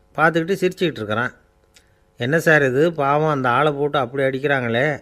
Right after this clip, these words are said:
அப்படின்னோம். "அடிக்கட்டும் சார், அவன் அடி வாங்க வேண்டிய ஆள் தான்" அப்படின்னா அவன். "ஏன் சார் அப்படி சொல்றீங்க?" அப்படின்னு கேட்டோம். "பின்ன என்ன சார், நான் ஒருத்தர் பையில இருந்த பர்ஸை எடுக்கிறதுக்கு முயற்சி பண்ணிக்கிட்டு இருந்தேன்,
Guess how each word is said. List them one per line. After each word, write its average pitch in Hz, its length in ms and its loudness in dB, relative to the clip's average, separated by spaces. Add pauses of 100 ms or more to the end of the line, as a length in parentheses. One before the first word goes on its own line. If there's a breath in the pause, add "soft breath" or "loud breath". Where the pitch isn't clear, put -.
(120)
அப்படின்னோம். 117 600 -4 (400 soft breath)
"அடிக்கட்டும் 165 400 2
சார், 135 380 0 (320 soft breath)
அவன் 120 200 -4
அடி 120 220 2
வாங்க 156 240 2
வேண்டிய 123 280 0
ஆள் 113 160 2
தான்" 104 180 -4 (180)
அப்படின்னா 117 560 -4
அவன். 101 280 -6 (880 soft breath)
"ஏன் 175 280 4
சார் 165 200 2
அப்படி 127 200 -2
சொல்றீங்க?" 120 560 -2 (200)
அப்படின்னு 113 400 -4
கேட்டோம். 101 400 -4 (640 soft breath)
"பின்ன 165 80 -10
என்ன 175 280 4
சார், 156 340 4 (280)
நான் 127 380 0
ஒருத்தர் 143 380 -2
பையில 156 340 2
இருந்த 160 240 0
பர்ஸை 147 300 -2
எடுக்கிறதுக்கு 143 500 -2
முயற்சி 147 340 -4
பண்ணிக்கிட்டு 139 420 -4
இருந்தேன், 143 280 -4